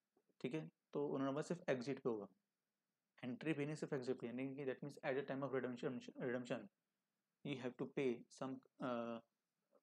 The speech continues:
percentage as, uh, like जो भी उनके charges होते हैं as exit load। Then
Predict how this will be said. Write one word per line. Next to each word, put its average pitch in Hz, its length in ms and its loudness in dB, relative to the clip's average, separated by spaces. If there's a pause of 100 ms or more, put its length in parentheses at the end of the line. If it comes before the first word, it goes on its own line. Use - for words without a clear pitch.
(120)
percentage 131 460 0
as, 127 320 -2
uh, 123 380 2
like 117 180 0
जो 120 140 2
भी 120 80 -2
उनके 123 140 0
charges 120 420 0
होते 120 160 -6
हैं 123 200 -6 (340)
as 139 180 2 (480)
exit 120 320 4
load। 101 200 -4 (1500)
Then 139 220 4